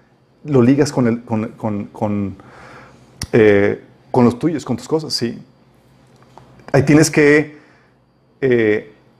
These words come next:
usar estrategia de ventas. De hecho, lo que, típicamente lo que usted, hacemos los agentes de seguros es,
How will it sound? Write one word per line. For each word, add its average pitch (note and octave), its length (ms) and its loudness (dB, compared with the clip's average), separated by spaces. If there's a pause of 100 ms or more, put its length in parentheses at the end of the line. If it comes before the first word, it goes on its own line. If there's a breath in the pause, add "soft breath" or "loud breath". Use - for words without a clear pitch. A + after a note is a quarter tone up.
(240)
usar G3+ 220 0
estrategia F3 360 -2
de D#3 40 -2
ventas. E3 220 -6
De D3 60 2
hecho, C#3+ 140 -4
lo F3 80 -2
que, E3+ 120 -4
típicamente D3+ 640 -6
lo D3 60 -4
que D3 80 -2
usted, C#3 260 0
hacemos C3 200 0
los B2+ 100 0
agentes B2+ 240 0
de - 0 -
seguros B2 260 2
es, B2 120 -2